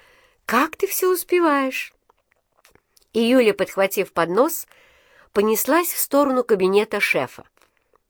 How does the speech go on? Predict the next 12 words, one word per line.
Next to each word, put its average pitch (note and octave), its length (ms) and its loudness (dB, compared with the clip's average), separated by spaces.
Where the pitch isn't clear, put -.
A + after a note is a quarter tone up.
С - 140 -2
трудом A#3+ 460 6
открыв F#3 400 0
дверь, E3+ 440 -4
обнаружив, G#3+ 840 0
что - 240 0
кабинет A3+ 460 -2
пуст. - 440 -4
Посетительницы C#4+ 840 0
и C4+ 180 -4
след E4 500 -2
простыл, - 600 -2